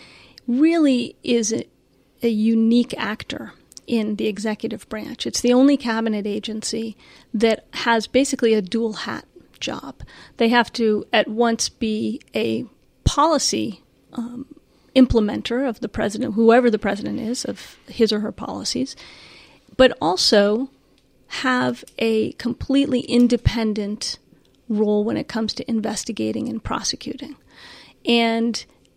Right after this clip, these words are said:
it's the only agency that really wears that dual hat. And,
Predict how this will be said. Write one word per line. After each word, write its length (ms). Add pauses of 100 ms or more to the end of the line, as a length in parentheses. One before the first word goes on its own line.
it's 240
the 140
only 320
agency 480
that 120
really 260
wears 400
that 280 (380)
dual 280
hat. 380 (120)
And, 460